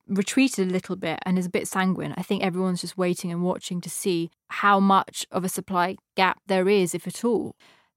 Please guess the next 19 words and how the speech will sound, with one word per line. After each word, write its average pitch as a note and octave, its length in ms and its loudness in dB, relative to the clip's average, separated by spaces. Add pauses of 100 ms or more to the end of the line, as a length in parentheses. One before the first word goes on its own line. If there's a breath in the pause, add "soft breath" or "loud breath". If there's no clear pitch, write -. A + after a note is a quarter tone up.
(120)
There G3 120 6
are G3 80 6
signs A3 680 4
that - 440 0 (200)
Saudi F#3+ 360 4
Arabia F#3 220 2
is F#3+ 80 -2
trying F#3+ 200 0
to F#3 60 -4
sell F#3+ 280 2
different F#3 380 -4
types - 340 -2
of F#3 80 -10
crude G3 320 0
grades F#3+ 280 0
than F3+ 100 -4
it - 100 -8
was F3+ 180 -4
before. F3+ 560 -4